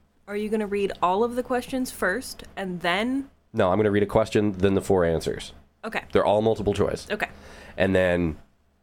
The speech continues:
Speaker 2: you're gonna answer.
Speaker 1: All right.
Speaker 2: And then anybody playing along can tell me how many points they got out of five.
Speaker 1: Sounds good.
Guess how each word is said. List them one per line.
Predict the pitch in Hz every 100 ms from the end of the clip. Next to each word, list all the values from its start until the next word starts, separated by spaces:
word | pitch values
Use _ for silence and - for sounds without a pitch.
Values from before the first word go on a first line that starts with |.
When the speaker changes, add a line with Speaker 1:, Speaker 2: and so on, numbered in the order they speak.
| -
Speaker 2:
you're | 95 120
gonna | 120 110
answer. | 95 92 - 101 135 -
Speaker 1:
All | -
right. | 180 196 - - _ 92
Speaker 2:
And | 107
then | 104 98
anybody | 107 98 98
playing | 110 98
along | 92 110 147 113 123 - - - _
can | - 95 95 90 87 -
tell | 98 98
me | 98 92
how | 104
many | 104 98
points | 110
they | 110
got | 113 120
out |
of | 120
five. | 120 160 - - - _
Speaker 1:
Sounds | - 147 -
good. | 320